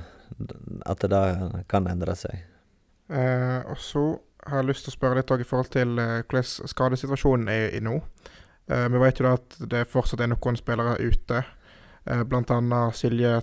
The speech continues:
Speaker 2: Torvanger, som er kapteinen. Eh, hvordan er status der?
Speaker 1: Silje er nett begynt å jogge litt at, eh, nå, har jogget litt nå, og, eh, føler at det går bra. Hun har nok sett plantar fasitt under foten, slik at, eh, ja.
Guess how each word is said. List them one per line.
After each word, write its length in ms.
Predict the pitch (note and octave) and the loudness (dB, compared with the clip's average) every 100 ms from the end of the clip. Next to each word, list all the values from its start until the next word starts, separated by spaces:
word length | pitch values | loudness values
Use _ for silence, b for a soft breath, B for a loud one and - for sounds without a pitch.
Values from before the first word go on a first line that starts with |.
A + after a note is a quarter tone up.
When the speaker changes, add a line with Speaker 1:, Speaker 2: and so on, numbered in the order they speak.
| - | 0
Speaker 2:
Torvanger, 560 | A#2 A#2 A#2 A2+ B2 | 0 2 2 0 -2
som 120 | - A#2+ | -4 -4
er 40 | |
kapteinen. 440 | - - B2 A#2+ D#3 B B B B B | -2 0 2 0 -4 B B B B B
Eh, 220 | A#2+ A#2+ | 0 0
hvordan 160 | A#2 B2+ A#2+ | 2 0 0
er 40 | |
status 380 | B2 B2+ A#2+ B2 | -2 -2 -2 -4
der? 160 | B2 - - B B B B - | -6 -8 -12 B B B B -6
Speaker 1:
Silje 300 | - G#2+ A#2+ | 0 2 4
er 40 | |
nett 200 | A2 A#2 | 4 4
begynt 240 | - A2+ A2 | 4 4 6
å 460 | G#2 G2 G2 G2 G2 | 6 6 6 4 4
jogge 320 | G2+ G2 G#2+ | 4 4 4
litt 220 | G#2 - | 4 2
at, 160 | F#2 - - | -2 -2 -6
eh, 100 | F#2 | -2
nå, 340 | F#2 F#2+ G2+ G2+ | 0 2 2 0
har 80 | F#2+ | 0
jogget 340 | F#2+ F#2+ F#2+ | -2 -2 0
litt 200 | G2 G2+ | 0 -2
nå, 100 | G2+ | 0
og, 720 | G#2 A2 G2 F#2+ F#2+ F#2 F#2 F#2 | 0 0 0 0 0 0 -2 -2
eh, 760 | F2+ F2 F#2 F2 - - - B B B B B - - | -4 -4 -6 -10 -14 -20 -18 B B B B B -20 -2
føler 240 | - G2+ G#2+ | 4 6 6
at 80 | - | 4
det 260 | G2 G#2 | 4 4
går 160 | G2+ F#2+ | 6 4
bra. 220 | G2 G#2+ | 4 4
Hun 200 | A#2 G2+ | 4 0
har 120 | F#2+ F#2+ | -2 -2
nok 160 | F#2 | -2
sett 140 | F#2 F2+ - | -4 -6 -4
plantar 380 | F2+ F2 F2+ | -4 0 0
fasitt 480 | F2 F2 - F#2+ - | 0 -2 -2 -6 -4
under 380 | F#2 F2 F2 E2+ | -4 -2 -2 -2
foten, 400 | E2 F#2 F#2+ - F#2 | -4 -4 -4 -6 -8
slik 200 | G2 F#2+ | -4 -4
at, 220 | F2+ - | -4 -4
eh, 880 | F2 E2+ E2 E2 E2 F2 E2+ F2 - | -4 -4 -4 -6 -6 -6 -8 -8 -8
ja. 120 | - | -8